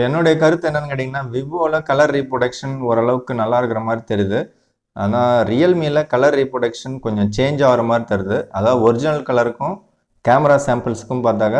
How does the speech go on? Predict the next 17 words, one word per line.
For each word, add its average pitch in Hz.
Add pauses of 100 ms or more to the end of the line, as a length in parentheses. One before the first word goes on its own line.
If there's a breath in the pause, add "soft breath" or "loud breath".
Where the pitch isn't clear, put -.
Realme-ல 131 (120)
கொஞ்சம் 113
டிஃப்ரெண்ட் 123
தெரியுது. 104 (200)
Vivo-ல 143 (100)
more 123
or 127
less 127 (120)
ஈக்குவலா 110
இருக்கு. 101 (960)
But, 127 (560)
Realme-ல 170 (140)
sometimes 160
பார்த்தீங்கன்னாக்கா 131 (380)
அந்த 113 (100)
ஒரிஜினாலிட்டியை 131
கொடுக்குற 120